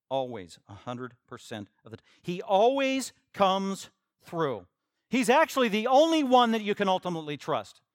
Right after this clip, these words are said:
Don't trust people, ultimately. Or, put it another way, you can count on it. Even your best friend's gonna let you down at some point.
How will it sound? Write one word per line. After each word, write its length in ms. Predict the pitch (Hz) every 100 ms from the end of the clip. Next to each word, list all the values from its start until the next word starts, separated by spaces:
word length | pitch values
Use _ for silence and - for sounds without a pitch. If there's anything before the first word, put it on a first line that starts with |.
| _
Don't 240 | 226 311
trust 320 | - 226 214 -
people, 360 | 151 117 - _ _ _ _ _ _ -
ultimately. 560 | 170 139 113 90 85 _ _ _ _ _ _ _ _ _ _ _ _
Or, 260 | 226 240 233
put 220 | - 202
it 40 | 170
another 240 | 165 165
way, 280 | 139 143 127 _ _ _ _ _ _
you 120 | 233
can 120 | 202 156
count 360 | 190 180 151
on 60 | 139
it. 80 | 165 _ _ _
Even 220 | - 180 165
your 80 |
best 220 | 139 147 -
friend's 220 | 147 123
gonna 160 | 113
let 140 | 110 117
you 60 |
down 300 | 104 101 98 - _
at 80 |
some 140 | - 107
point. 280 | 101 95